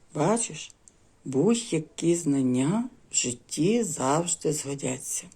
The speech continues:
Ну що ж, на добраніч. Бажаю тобі гарних снів.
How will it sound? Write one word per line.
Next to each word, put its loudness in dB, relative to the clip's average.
Ну 6
що 8
ж, -2
на 4
добраніч. 4
Бажаю 6
тобі -4
гарних 2
снів. 4